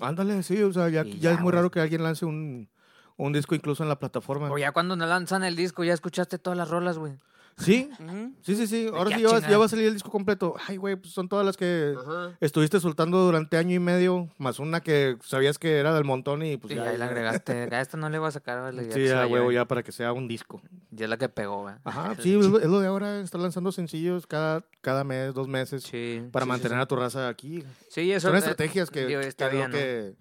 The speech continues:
Speaker 2: Pues la nueva industria, carnal, porque sí es una nueva industria de
Speaker 1: Son
Speaker 2: reproducir
Speaker 1: estrategias que,
Speaker 2: música, güey.
Speaker 1: que a lo que te orilla la nueva
Speaker 2: Sí.
Speaker 1: industria, para poder ser rentable
Speaker 2: Sí.
Speaker 1: y estar en, en los oídos de, de la
Speaker 2: Sí,
Speaker 1: raza,
Speaker 2: sí.
Speaker 1: ¿verdad?
Speaker 2: Que al final sí está chido, pero creo que nuestras bandas no se han adaptado a eso, tal vez, carnal.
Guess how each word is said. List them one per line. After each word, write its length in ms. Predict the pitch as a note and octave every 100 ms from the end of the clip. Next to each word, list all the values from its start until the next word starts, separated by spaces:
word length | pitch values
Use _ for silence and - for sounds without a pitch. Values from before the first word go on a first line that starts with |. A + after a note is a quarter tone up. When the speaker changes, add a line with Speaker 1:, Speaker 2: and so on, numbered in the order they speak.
| _
Speaker 2:
Pues 80 | B2+
la 80 | C#3+
nueva 200 | D#3 F#3
industria, 380 | F3+ G3 G3 E3+
carnal, 240 | D#3 B2
porque 180 | A#2+ A#2+
sí 80 | C3
es 120 | B2
una 180 | D3+ C#3+
nueva 240 | C3+ C3+
industria 380 | C3 C3+ C#3 C#3
de 40 |
Speaker 1:
Son 80 | B2
Speaker 2:
reproducir 360 | D3+ - - D#3
Speaker 1:
estrategias 180 | G#2
que, 180 | E3 D3
Speaker 2:
música, 140 | F#2+ B2+
güey. 100 | B2+
Speaker 1:
que 20 | B2
a 60 |
lo 140 | A#2+ A2+
que 100 | A#2
te 400 | A2+ G#2+ G#2 G2+
orilla 320 | G2+ G#2+ B2+
la 140 | C3
nueva 160 | G#2 G#2
Speaker 2:
Sí. 60 | G#2
Speaker 1:
industria, 400 | - F#3 B2+ A#2+ -
para 160 | - G2 -
poder 240 | G2 G#2+
ser 160 | C3 A#2
rentable 580 | B2+ C3+ C3+ C3+ C3 C#3+ _ _
Speaker 2:
Sí. 360 | - G#2+ G2+ F#2+
Speaker 1:
y 500 | A2+ G#2 F#2+ F2+ F2 F2+
estar 340 | - G#2+ G#2
en, 280 | A2 G2 F2 _ _ _ _ _ -
en 160 | B2 G#2+
los 100 | G2
oídos 200 | G#2 A2
de, 120 | G#2+ G2
de 100 | G2+
la 80 |
Speaker 2:
Sí, 60 | F#2
Speaker 1:
raza, 140 | B2+
Speaker 2:
sí. 60 | -
Speaker 1:
¿verdad? 180 | G#2+ A#2+
Speaker 2:
Que 60 |
al 80 | C#3
final 200 | C#3+ D#3+
sí 80 | E3
está 180 | E3+ F#3
chido, 300 | F#3 F#3 G#3
pero 180 | F3+ C3+
creo 200 | C#3 C3
que 120 | D#3
nuestras 380 | D#3+ D3 C#3+ A#2+
bandas 300 | B2+ C#3 C#3
no 160 | B2+
se 80 | C#3+
han 100 | C#3
adaptado 400 | B2+ A#2 - A#2
a 40 | A#2+
eso, 160 | B2
tal 160 | A#2 G#2+
vez, 180 | A#2 -
carnal. 260 | A2 G#2+